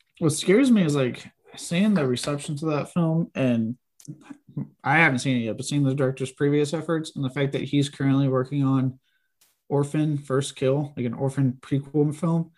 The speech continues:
'cause I actually really like Orphan. It's one, I think it's a great horror film.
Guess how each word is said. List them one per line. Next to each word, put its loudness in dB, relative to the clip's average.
'cause -4
I 4
actually 2
really 2
like -4
Orphan. 0
It's -4
one, -4
I -8
think 0
it's -2
a -6
great 0
horror 0
film. -2